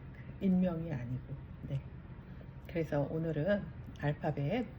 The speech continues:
열다섯 번째 어영태 사메크에 도착했고요. 어, 이렇게 이제 성경에서 다양하게 요즘 뭐 예전에는 저는 막 스트롱 코드 막 이런 것도 다 깔고 찾았는데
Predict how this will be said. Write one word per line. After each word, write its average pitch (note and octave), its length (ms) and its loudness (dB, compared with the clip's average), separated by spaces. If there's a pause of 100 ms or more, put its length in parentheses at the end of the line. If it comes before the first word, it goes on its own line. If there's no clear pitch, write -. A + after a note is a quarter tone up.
열다섯 D#3 640 0
번째 D3+ 540 2 (500)
어영태 D3+ 680 2 (320)
사메크에 A3+ 600 4
도착했고요. D3 680 -4
어, - 1200 -6 (140)
이렇게 F3+ 720 2
이제 - 180 -8 (300)
성경에서 A3+ 800 4
다양하게 F3+ 520 0
요즘 A3 300 2
뭐 F#3 160 6
예전에는 A#3 460 8
저는 E3+ 300 -2
막 E3 140 -6
스트롱 E4 360 0
코드 G3 280 -2
막 E3 180 -2
이런 F#3 260 2
것도 F#3 240 -6
다 - 240 -6
깔고 C#4 360 4
찾았는데 A3+ 680 4